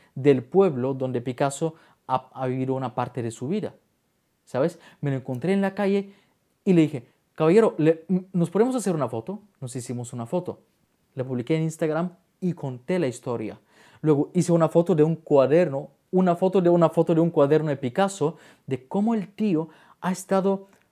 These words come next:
eh, experimentando con su firma para llegar a la firma de Picasso. ¿Sabes? Ha probado Pablo Ruiz, P Ruiz, Pablo R, un montón de cosas.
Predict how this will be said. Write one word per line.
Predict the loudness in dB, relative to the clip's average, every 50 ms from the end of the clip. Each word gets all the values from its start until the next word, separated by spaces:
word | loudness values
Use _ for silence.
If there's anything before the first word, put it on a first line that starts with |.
| _ _ _ _ _ _
eh, | -2 0 2 2 2 0 -2 -4
experimentando | -8 -8 -8 -6 -2 -2 0 0 0 -2 -4 -2 -2 -2 0 -2 -2 -2
con | -2 -4 -4
su | -6 -8 -12 -12
firma | -10 -6 -6 -4 -2 -4 -4 -4
para | -2 -2 0
llegar | 0 0 0 -2 0
a | 0
la | -2 -2 -4
firma | -4 -4 -4 -4 -2
de | -4 -4 -6 -8 -12 _ _ _ _ _ _ _ _ _
Picasso. | -12 -12 -8 -6 -6 -6 -6 -8 -14 -20 -20 _ _ _ _ _ _ _ _ _ _ _ _ _ _ _ _ _ _ _ _ _ _ _ _ _ _ _
¿Sabes? | _ -4 -2 -2 -2 -2
Ha | -4 -2
probado | 0 2 4 6 6 4 4 0 -6 _ _ 0
Pablo | 2 2 4 4 2 2
Ruiz, | 2 2 2 2 0 -2 -6 -14 _ _ _ _ _
P | 4 4 4 4 0 -8 -8
Ruiz, | -2 2 6 6 6 6 4 -2 -8 -18 _ _ _ _ 2
Pablo | 4 4 4 4 2 2 0 0 -4 _ _
R, | 0 0 2 2 0 -2 -4 -6 -10 _ _ _ _
un | -2 0 0
montón | 0 0 0 0 0
de | 0 0 0
cosas. | 0 -2 -2 -2 -8 -10 -12